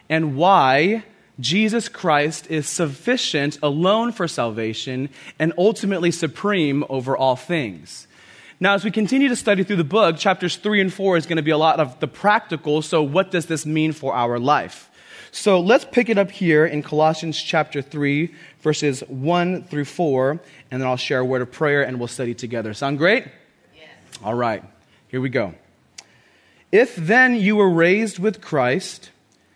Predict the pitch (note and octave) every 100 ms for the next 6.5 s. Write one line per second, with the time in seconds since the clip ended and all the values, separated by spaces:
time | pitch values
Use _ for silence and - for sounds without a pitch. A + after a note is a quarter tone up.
0 | _ - - B3+ D4 - F3 E3 D3+ -
1 | D3 C#3 C3 C3 - B2+ B2 B2 B2+ G2+
2 | E2+ - - _ _ _ _ - C#3 C3+
3 | - D3+ F3+ - G3 E3+ G#2 - - -
4 | G3+ G#3+ G3 C#3+ C3+ D3+ - _ - -
5 | G3 E3+ D#3 D3+ D3 D3 D#3+ F3 D#3 C#3
6 | C3+ C3 C#3+ G#2 F#2+